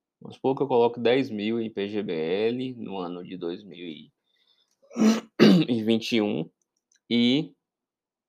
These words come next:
em dois mil e vinte e dois eu vou declarar meu imposto de renda e eu consigo abater aí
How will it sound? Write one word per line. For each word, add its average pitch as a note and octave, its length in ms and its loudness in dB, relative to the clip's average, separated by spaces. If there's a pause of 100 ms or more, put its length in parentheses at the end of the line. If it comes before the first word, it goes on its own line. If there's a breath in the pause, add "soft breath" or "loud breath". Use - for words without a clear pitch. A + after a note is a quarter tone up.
(500)
em A2+ 440 0
dois A#2 180 2
mil A2 140 -2
e A2 40 0
vinte A2+ 180 -4
e - 20 -12
dois A2 160 0
eu A#2+ 60 0
vou A2+ 220 -2
declarar G#2+ 360 -2
meu A2 100 -6
imposto A2 320 -4
de A2 80 -6
renda A#2 160 0
e - 20 4
eu B2+ 60 2
consigo A#2+ 400 -4
abater A2+ 480 0
aí A2+ 320 -2